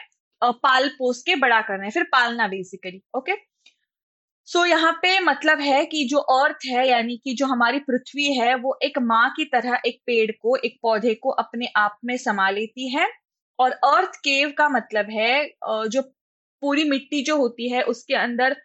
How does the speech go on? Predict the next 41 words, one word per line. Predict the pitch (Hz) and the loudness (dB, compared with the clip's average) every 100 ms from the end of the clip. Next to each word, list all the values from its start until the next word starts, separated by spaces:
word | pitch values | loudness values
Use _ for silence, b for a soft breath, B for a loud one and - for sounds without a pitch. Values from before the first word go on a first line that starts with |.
| _ _ - | _ _ 2
hole | 269 330 | 4 4
जैसे | 277 262 277 | 2 2 0
dig | 233 247 | -2 -2
हो | 240 214 | -2 0
जाता | 214 202 | 0 0
है, | 220 | -2
यानी | 226 | -2
कि | 240 | -6
बहुत | 226 226 262 269 | -2 0 0 0
बड़ा | 240 233 240 | -2 0 -2
से | 247 269 - - | -4 -6 -4 -4
एच | 240 - | -4 -2
ओ | 247 - | -2 0
एल | 220 | -2
ई | 220 220 | -4 -4
hole | 220 208 175 _ _ _ _ | -2 -2 -4 _ _ _ _
है | 247 | -2
ना, | 277 - 208 | 0 0 -4
जो | 226 | -6
create | 240 226 254 | -4 -2 0
हो | 269 | 0
जाता | 220 202 202 | 2 0 0
है | 233 | -2
because | 226 214 240 233 | -2 -4 -4 -4
of | 226 | -6
the, | 226 285 339 b b b - | -8 -8 -8 b b b -4
अ, | 233 349 | 0 0
plant | 262 247 247 254 | 2 2 2 -2
के | 285 | -2
जो | 302 | -2
रूट्स | 262 277 277 | -2 -2 -2
होते | 233 247 | -2 -2
हैं | - | -4
उस | 226 240 | -6 -4
वजह | 233 254 | -2 -2
से। | 254 330 440 - _ _ _ _ _ _ _ _ - | -4 -4 -4 -8 _ _ _ _ _ _ _ _ 0
और | 247 254 269 | 2 4 2
जो | 294 | -2
plant | 285 269 254 311 330 | 0 2 2 0 0
है | 294 294 285 | 2 2 0
वो | 240 - 277 294 339 339 | -4 -4 -2 0 0 -4